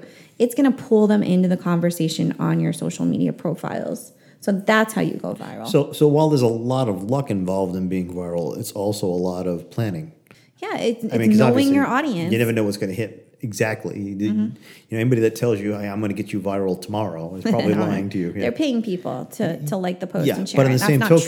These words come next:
Speaker 1: truly viral.
Speaker 2: but if you've truly looked at your target audience,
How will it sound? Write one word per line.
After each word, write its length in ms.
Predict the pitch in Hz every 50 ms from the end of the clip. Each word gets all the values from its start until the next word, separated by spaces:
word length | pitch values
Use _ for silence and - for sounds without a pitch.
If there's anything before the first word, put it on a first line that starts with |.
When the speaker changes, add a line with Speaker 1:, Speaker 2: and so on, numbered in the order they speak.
| 117
Speaker 1:
truly 200 | 110 95 92 85
viral. 260 | - - 87 - 110 120
Speaker 2:
but 80 | 120 117
if 100 | - -
you've 180 | 127 123 120 -
truly 420 | - - - 156 156 147 139 131
looked 180 | 120 120 117 123
at 80 | - 113
your 80 | 107
target 360 | 101 - 120 110 104 101 98
audience, 640 | 107 127 151 156 110 92 87 90 90 - - - -